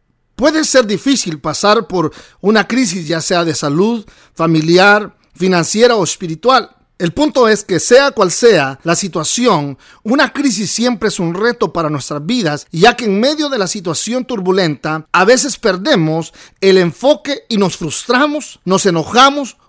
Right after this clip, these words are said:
o cuestionamos a Dios. Y hasta nos cuesta confiar en que Él está en control. Entonces, ¿cómo enfrentar una crisis para salir victoriosos cuando ésta haya pasado? Porque todos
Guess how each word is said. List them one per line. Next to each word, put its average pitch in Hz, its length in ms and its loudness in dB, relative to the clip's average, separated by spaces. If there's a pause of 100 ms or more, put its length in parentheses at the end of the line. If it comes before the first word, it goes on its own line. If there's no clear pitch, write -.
o 202 160 0
cuestionamos 214 680 0
a 202 80 2
Dios. 262 460 -6 (280)
Y 220 120 4
hasta 226 220 2
nos 214 160 0
cuesta 302 320 0
confiar 240 760 0
en 214 140 6
que 208 220 -2
Él 185 440 4 (220)
está 208 360 2
en 226 80 -2
control. 208 540 -2 (180)
Entonces, 214 640 2
¿cómo 381 260 2
enfrentar 254 500 0
una 226 240 -2
crisis 226 440 -4
para 175 240 -2
salir 196 320 -2
victoriosos 196 1040 -2
cuando 190 340 2
ésta 208 600 0
haya 202 240 4
pasado? 226 480 -2 (260)
Porque 233 240 0
todos 330 520 2